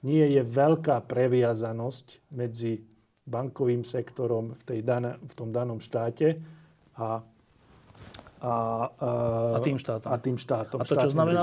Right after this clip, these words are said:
Speaker 1: rizikom.
Speaker 2: pre-, prehodené na Európu?
Speaker 1: To znamená to, že musíme mať európsky finančný systém.
Speaker 2: To znamená čo?
Speaker 1: To znamená v zásade to, že nemôžu krajiny, e,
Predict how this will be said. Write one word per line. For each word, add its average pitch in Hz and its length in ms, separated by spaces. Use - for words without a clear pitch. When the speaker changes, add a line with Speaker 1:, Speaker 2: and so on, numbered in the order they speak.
Speaker 1:
rizikom. - 80
Speaker 2:
pre-, 151 240
prehodené 147 400
na 147 240
Európu? 185 400
Speaker 1:
To 233 80
znamená 139 560
to, - 320
že 123 160
musíme 127 560
mať 113 400
európsky 120 560
finančný 113 480
systém. - 480
Speaker 2:
To 120 80
znamená 120 320
čo? 160 240
Speaker 1:
To 190 80
znamená 151 720
v - 80
zásade 127 560
to, 123 320
že 120 400
nemôžu 143 480
krajiny, 120 720
e, 117 80